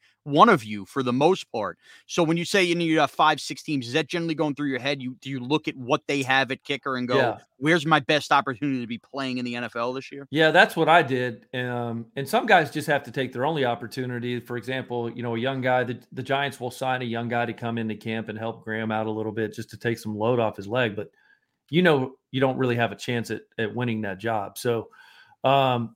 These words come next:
Speaker 2: I, I, my, my theory behind it was Todd Peterson was an older, aging kicker. Um, the thing I didn't take into consideration when I got here was how deadly accurate he was. <laughs>
Speaker 1: Yeah.
Speaker 2: So,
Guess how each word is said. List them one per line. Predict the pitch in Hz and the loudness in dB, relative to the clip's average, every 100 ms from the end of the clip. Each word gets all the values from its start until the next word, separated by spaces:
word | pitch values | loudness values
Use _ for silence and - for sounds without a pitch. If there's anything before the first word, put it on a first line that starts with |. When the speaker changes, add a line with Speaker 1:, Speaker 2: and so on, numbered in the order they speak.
| _ | _
Speaker 2:
I, | 135 165 170 - | 8 8 8 4
I, | 147 | 4
my, | 143 156 190 185 - - | 6 6 6 4 -4 -12
my | 139 147 180 | -2 4 4
theory | 180 160 147 | 4 2 2
behind | 131 131 131 | 0 0 0
it | 127 | 0
was | 117 - | -4 0
Todd | 143 143 | 4 4
Peterson | 139 135 120 110 117 110 - _ _ _ _ - | 4 -4 -6 -6 -6 -8 -14 _ _ _ _ -10
was | 113 | -6
an | 117 | 0
older, | 123 127 127 123 120 120 | 0 0 -2 0 0 0
aging | 117 131 123 117 110 | 0 -2 -2 -6 -6
kicker. | 131 120 120 117 113 110 _ _ _ _ | -6 -4 -2 0 -2 -4 _ _ _ _
Um, | 113 113 110 107 107 98 - _ _ - - _ | -2 0 0 -2 -6 -10 -16 _ _ -20 -20 _
the | 117 | -8
thing | 143 139 | -2 0
I | |
didn't | 127 123 107 - _ _ - | 0 -2 -4 -10 _ _ -8
take | 135 127 | -6 -4
into | 120 | -6
consideration | 110 107 131 117 123 123 | -8 -4 -2 0 0 -2
when | 117 | -4
I | 107 | -2
got | 104 123 | 2 2
here | 135 135 | 2 -2
was | 110 | -2
how | - 117 | -2 -2
deadly | 101 - 123 113 107 | -4 -2 -2 -2 -2
accurate | 110 117 131 131 | -2 -2 -4 -4
he | 127 | -2
was. | 131 139 147 - | 0 2 0 -4
<laughs> | 120 - - | -8 -14 2
Speaker 1:
Yeah. | 190 | 6
Speaker 2:
So, | 180 143 160 | 8 6 4